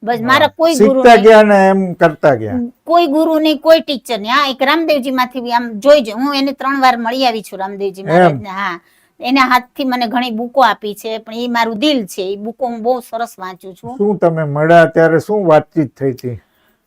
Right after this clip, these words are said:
Speaker 1: મને પહેલા તો મેં શીર્ષાસન કર્યું ને એની શિબિરમાં, એટલે મને એમ કીધું કે આ બેન કોણ છે, આ, આ શીર્ષાસન કર્યું બેન કે, એટલે મારી હારે ટીમ હતી આખી દસ જણ, એ કે રાજકોટના બેન છે, એટલે કે કાલે એને સ્ટેજ ઉપર બોલાવજો.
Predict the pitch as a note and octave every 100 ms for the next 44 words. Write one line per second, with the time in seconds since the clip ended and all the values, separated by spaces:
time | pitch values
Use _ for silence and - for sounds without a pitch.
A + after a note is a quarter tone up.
0 | - C4 C#4 C#4+ C#4+ C#4 C4+ C#4 C4+ C4+
1 | C4+ C4+ C4+ C4 A#3+ C4 - D4+ D4 D4+
2 | C#4+ D4+ D4+ C4+ A#3+ A#3 - B3+ A3+ G#3
3 | G3+ G#3 A3+ C4 C4 C4+ C4+ C4 B3 C#4
4 | A#3+ B3 A#3+ A3 A3+ _ - A#3 B3+ D4+
5 | D#4+ C#4+ C4 A3 F3+ - F#3+ G3 G#3 G#3
6 | A3+ G3+ - B3 - B3+ C4+ C4 A#3+ B3+
7 | B3+ A#3 B3 A#3 G#3 G#3 A3 A#3 A#3+ A3+
8 | A3 D4+ B3 F#3+ F#3+ G3+ G3 F#3+ G3+ G#3+
9 | - F#3 F3+ F3 _ _ - C4 C#4 A3+
10 | B3+ - - B3+ A3 F3+ F#3 F3+ F#3 A3
11 | A3 B3+ B3 C4 B3 A#3+ C4+ D4 C4+ A#3
12 | - B3+ C4 A#3 A3 G3+ F#3 G#3+ G#3+ F3
13 | D3+ D#3 D#3+